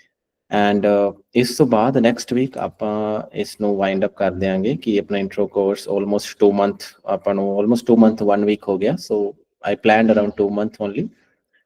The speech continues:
ਜਿਹਦੇ ਵਿੱਚ ਸਟਰੋਂਗ ਫਾਊਂਡੇਸ਼ਨ ਬੱਚਿਆਂ ਦੀ ਬਣ ਜਾਏ। So in this course, we tried to do that। Okay, so next, uh, class will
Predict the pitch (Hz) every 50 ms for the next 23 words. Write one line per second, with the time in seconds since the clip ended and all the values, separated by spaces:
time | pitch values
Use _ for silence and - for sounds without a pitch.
0 | _ _ _ _ _ _ _ - 113 110 107 113 113 107 110 - - - - -
1 | 107 104 104 104 - 104 101 101 98 101 98 - - 107 104 95 95 - - 101
2 | 98 98 98 92 95 92 95 95 104 143 - - _ _ _ _ _ _ _ _
3 | _ _ _ _ - - 120 117 117 127 135 135 - - 120 117 117 - 117 110
4 | - - 117 110 101 120 117 - - - 92 95 98 95 101 127 170 175 - -
5 | _ _ _ _ _ _ - - 104 - - 185 180 - _ - - 110 107 110
6 | 110 - - - - 113 107 - - - 113 110 101 101 104 - - 107 98 -